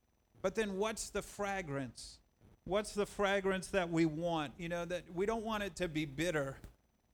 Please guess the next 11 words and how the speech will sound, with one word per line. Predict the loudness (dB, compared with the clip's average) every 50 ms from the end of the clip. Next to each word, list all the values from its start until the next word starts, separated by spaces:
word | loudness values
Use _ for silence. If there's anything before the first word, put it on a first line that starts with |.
| _ _ _ _ _ _ _ _ -20 -20 -20 -20 _ _ _ _ _ _ _ _ _ _
Sometimes | -4 -4 -4 -2 -2 -2 -2 -2 -2 -2 -2
we | 0 2
avoid | 2 2 0 0 0 0 0 -2 -4
conflict | -8 -8 -6 -6 -6 -6 -4 -4 -6 -4 -6 -8
because | -8 -6 -6 -6 -6 -4
we | -6 -6
feel | -6 -4 -4 -2 -2 -2
like, | -2 -2 -4 -6 -8 -12 _ _ _ _ _ _ _ _ _ _ _ _ -8
you | -6 -4 -2
know, | -2 -2 -2 -2 -2 -4 -6 -10 -14 -16 -14
it, | -12 -12 -12